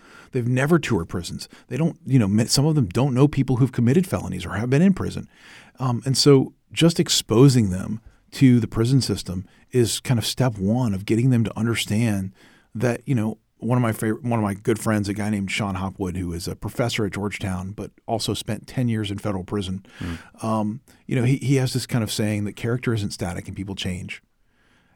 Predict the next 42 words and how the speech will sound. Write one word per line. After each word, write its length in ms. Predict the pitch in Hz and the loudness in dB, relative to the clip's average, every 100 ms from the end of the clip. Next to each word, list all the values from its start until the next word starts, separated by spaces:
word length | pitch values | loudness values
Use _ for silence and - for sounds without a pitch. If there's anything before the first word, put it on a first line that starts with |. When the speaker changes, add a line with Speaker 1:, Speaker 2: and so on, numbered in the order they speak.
| _ | _
Speaker 1:
And 140 | 135 | -2
I 80 | 120 | 0
think 260 | 123 131 - | 2 0 0
what 120 | 120 | -4
you 100 | 110 | -4
see 300 | 107 - 82 | -6 0 0
in 80 | 143 | 0
Florida's 320 | - 113 104 | -2 -4 -4
prison 320 | - 104 107 | -4 -4 -4
system 500 | 98 98 - 104 98 - | -4 -8 -8 -10 -10 -8
and, 160 | 104 | -8
and 120 | - 113 | -6 -4
the, 100 | 107 | -4
the 180 | 107 | -6
way 280 | 107 107 113 | -4 -2 0
that 100 | 120 | -2
the 80 | - | -4
criminal 200 | - 113 | -4 -4
justice 320 | 98 107 - 104 | -2 -6 -6 -6
system 300 | 110 - 92 | -6 -6 -4
is 100 | 92 | -4
set 180 | 101 | -2
up 160 | 98 110 | -4 -6
here 240 | - 87 | -8 -8
is 240 | 98 101 - - - _ | -8 -8 -10 -16 -20 _
it's 160 | 131 - | -6 -6
punishment 560 | - 131 139 - 110 | -6 -2 -2 -2 -8
first 460 | - 101 143 - - _ _ _ _ _ - | -6 -4 -4 -8 -16 _ _ _ _ _ -6
and 120 | 117 | -4
this 140 | 104 - | -4 -4
idea 580 | 110 107 104 113 117 127 | -4 -4 -4 0 2 2
that 80 | |
we're 120 | 127 123 | 0 0
gonna 140 | 131 | 2
rehabilitate, 800 | 123 135 120 127 135 139 143 - _ - _ - | 4 4 4 2 2 2 0 -2 _ -20 _ -8
but 100 | 110 | -4
there's 180 | 123 | -2
no 220 | 110 127 120 | 2 2 2
real 220 | 110 101 | 0 -2
rehabilitation 800 | 92 98 87 87 90 98 95 104 | -2 -2 -4 -6 -6 -6 -4 -4
going 260 | 92 87 | -4 -6
on. 380 | 90 104 95 95 | -4 -4 -4 -8